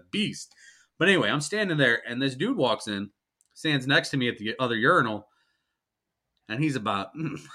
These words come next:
half foot taller than me plus more,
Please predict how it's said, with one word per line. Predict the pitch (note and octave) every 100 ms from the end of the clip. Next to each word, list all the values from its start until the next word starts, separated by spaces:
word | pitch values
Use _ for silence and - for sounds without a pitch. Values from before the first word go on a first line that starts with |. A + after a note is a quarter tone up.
| - _ -
half | G#2 G#2
foot | - A#2+ -
taller | A2+ A#2 A#2+
than | A#2+
me | A#2
plus | G#2 - A#2 A#2+ -
more, | G2+ A2+ D#3